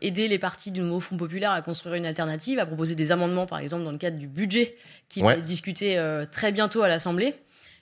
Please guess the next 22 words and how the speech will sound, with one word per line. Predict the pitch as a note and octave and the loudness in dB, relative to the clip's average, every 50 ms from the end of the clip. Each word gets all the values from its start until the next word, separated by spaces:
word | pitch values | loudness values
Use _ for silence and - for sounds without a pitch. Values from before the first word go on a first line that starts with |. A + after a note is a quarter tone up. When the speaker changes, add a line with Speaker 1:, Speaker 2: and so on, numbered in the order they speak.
| - | -12
Speaker 1:
Et | - D#3+ | -6 -4
donc, | E3+ E3+ E3+ | -4 -2 0
euh, | F3 D#3+ | 0 2
voilà, | E3 G#3+ A3+ | 4 4 2
on | G3 F3 | 2 0
est | E3 | -2
passé | D#3+ E3+ D3+ D#3+ F#3 | -4 -4 -4 -2 -2
dans | F3 E3+ D#3+ | -2 -2 -2
une | D#3 E3 D#3+ | -2 -2 -4
autre | D#3 - | -4 0
phase. | - A3+ C4+ A#3+ F#3+ | 2 2 4 4 4
Euh, | E3 D#3 D3+ C#3 | 0 0 0 -2
ensuite, | C#3 C#3 - - G#3+ - E3+ | -4 -6 -8 -8 -6 -4 -4
euh, | D3 C#3 C#3 | -4 -2 -4
moi, | C#3 D3 | -4 -6
j'ai | D#3+ C#3+ C3 | -6 -6 -6
dit | A2+ C#3 D#3+ D#3+ | -6 -6 -8 -10
toujours, | - C3 A#2 D3 E3+ F#3 F3+ | -12 -10 -8 -6 -2 0 0
euh, | C3+ A#2+ A#2+ | 0 0 -2
je | A#2 B2+ | -6 -6
reste, | C#3+ D3+ C#3 - | -6 -6 -6 -6
euh, | D#3 C3+ B2 | -8 -8 -8